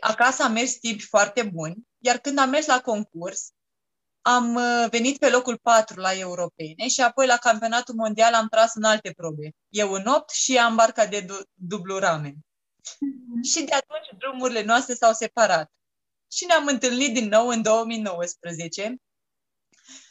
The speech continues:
Speaker 1: și în urma unei selecții am fost repartizate pe barca de dublu. Bineînțeles, noi eram puțin sceptice din cauza faptului că am mai încercat în trecut dublu și nu a mers.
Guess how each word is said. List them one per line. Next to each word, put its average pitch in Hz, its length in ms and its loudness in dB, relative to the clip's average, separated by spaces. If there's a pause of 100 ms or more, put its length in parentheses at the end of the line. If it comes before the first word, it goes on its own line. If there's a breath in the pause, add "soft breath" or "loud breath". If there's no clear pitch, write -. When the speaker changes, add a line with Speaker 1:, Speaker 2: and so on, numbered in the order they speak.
(180 loud breath)
Speaker 1:
și - 440 0
în 247 80 -2
urma 311 300 4
unei 247 260 0
selecții 226 960 -4 (100)
am 220 180 0
fost 269 300 0
repartizate 220 840 2
pe 180 100 -10
barca 190 360 -2
de 180 200 -10
dublu. 151 440 -12
Bineînțeles, 247 640 -2
noi 226 520 -4
eram 233 260 2
puțin 220 360 -10
sceptice 196 640 -6
din 220 240 -6
cauza 226 300 2
faptului 226 360 0
că 233 120 -2
am 220 80 6
mai 220 140 2
încercat 233 480 -2
în 220 140 -2
trecut 190 360 -10
dublu 180 360 -8
și 262 180 -2
nu 269 100 0
a 262 100 6
mers. 190 440 -2